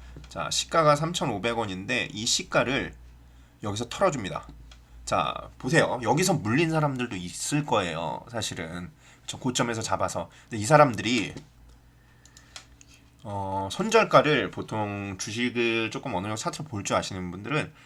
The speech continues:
요 시가, 시가, 왜냐하면 시가에, 어, 요 상한가를 만들 때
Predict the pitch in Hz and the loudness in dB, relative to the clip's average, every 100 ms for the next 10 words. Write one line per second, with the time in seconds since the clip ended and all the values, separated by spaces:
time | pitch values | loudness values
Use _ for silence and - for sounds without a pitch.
0 | - - 110 107 - - 131 78 - - | -20 -8 -4 0 0 6 8 8 4 -8
1 | - 180 156 104 127 151 127 - - 220 | -2 4 4 4 4 4 4 0 2 4
2 | 208 190 165 139 107 - _ - _ - | 6 6 6 6 2 -6 _ -20 _ -20
3 | - - - 95 98 98 98 131 202 247 | -20 -20 -10 -4 -2 0 2 2 6 6
4 | 247 220 190 98 98 98 - 123 82 | 8 8 8 6 2 -2 2 2 0